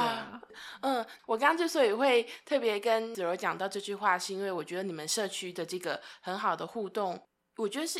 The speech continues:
Speaker 2: 因应这种，怎么说呢，高龄化社会的一个新的面貌嘛，就是其实是用全村的力量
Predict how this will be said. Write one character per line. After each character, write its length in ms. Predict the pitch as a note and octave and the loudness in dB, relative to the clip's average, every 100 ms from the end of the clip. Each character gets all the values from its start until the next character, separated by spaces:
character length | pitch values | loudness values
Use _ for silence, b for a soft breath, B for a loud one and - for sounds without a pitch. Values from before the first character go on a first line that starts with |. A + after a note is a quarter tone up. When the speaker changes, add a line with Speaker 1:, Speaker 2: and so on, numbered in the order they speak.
| - | -8
Speaker 2:
因 180 | C#4+ D4+ | -8 -6
应 160 | D4 - | -8 -10
这 120 | C4+ | -6
种， 260 | A#3+ F3+ E3+ | -4 -4 -6
怎 100 | E3+ | -8
么 100 | E3+ | -6
说 180 | G#3+ G#3+ | -4 -2
呢， 80 | G3+ | 2
高 140 | A3 | 2
龄 120 | G#3+ | 2
化 120 | A3 | -2
社 180 | G#3+ A3 | -2 -2
会 100 | G#3 | -2
的 60 | F3+ | -2
一 20 | |
个 100 | E3+ | -2
新 360 | F3 F#3+ E3+ F3 | -2 -2 -4 -6
的 100 | D#3+ | -6
面 200 | F3+ D3+ | -4 -4
貌 180 | D#3+ E3 | -4 -6
嘛， 140 | - | -6
就 100 | F#3+ | -8
是 80 | G#3 | -6
其 160 | G#3 F3 | -4 -4
实 80 | |
是 60 | G3+ | -2
用 140 | G3 | -4
全 200 | F#3 E3 D3+ | -4 -6 -6
村 160 | F#3 | -8
的 60 | E3+ | -6
力 100 | E3 | -6
量 160 | E3 | -6